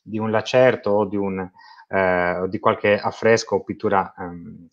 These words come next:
murale in contesti anche urbani. Mi, mi viene ad esempio in mente, eh, la cripta di, la cosiddetta cripta di Santa Restituta a Cagliari, dove c'è un bellissimo, ehm, San, quello che dovrebbe essere un San Giovanni,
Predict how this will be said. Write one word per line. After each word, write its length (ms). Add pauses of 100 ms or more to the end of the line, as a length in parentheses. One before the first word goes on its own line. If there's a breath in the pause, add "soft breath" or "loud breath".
murale 600
in 140
contesti 440
anche 220
urbani. 460
Mi, 160 (120)
mi 140
viene 160
ad 80
esempio 460
in 60
mente, 440 (340 soft breath)
eh, 220
la 120
cripta 360
di, 220
la 100
cosiddetta 420
cripta 340
di 80
Santa 300
Restituta 600
a 60
Cagliari, 540 (340 soft breath)
dove 140
c'è 140
un 120
bellissimo, 840 (180 soft breath)
ehm, 760
San, 400
quello 240
che 80
dovrebbe 240
essere 200
un 60
San 180
Giovanni, 520